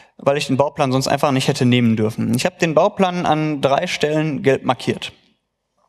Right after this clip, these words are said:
Die Stellen, die Stellen sind so standardisierte Blöcke, in denen die Quadratmeterzahlen für einen Raum stehen.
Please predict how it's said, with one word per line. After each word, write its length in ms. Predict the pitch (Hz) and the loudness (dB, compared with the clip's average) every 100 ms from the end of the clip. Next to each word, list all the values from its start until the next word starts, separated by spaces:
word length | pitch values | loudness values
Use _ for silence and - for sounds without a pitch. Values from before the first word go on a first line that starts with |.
| _ - - - - - - - _ - | _ -20 -20 -20 -20 -20 -20 -20 _ -4
Die 60 | 139 | 0
Stellen, 440 | - 180 185 175 | 4 4 4 2
die 140 | 156 | 2
Stellen 300 | 151 180 226 | 0 2 2
sind 160 | 190 202 | 2 2
so 80 | 170 | 0
standardisierte 800 | - 202 226 190 180 156 180 156 | 0 0 2 2 2 2 0 -2
Blöcke, 560 | 123 127 180 214 208 - | -2 0 2 2 2 2
in 140 | 151 | 0
denen 300 | 156 170 165 | 2 2 0
die 100 | 151 | -2
Quadratmeterzahlen 1000 | - 135 151 - 147 139 - 143 143 143 | 0 2 2 0 -2 -2 0 0 0 -2
für 140 | - | 0
einen 80 | 131 | 2
Raum 300 | 123 131 151 | 2 0 0
stehen. 480 | - - 117 113 | -2 0 0 0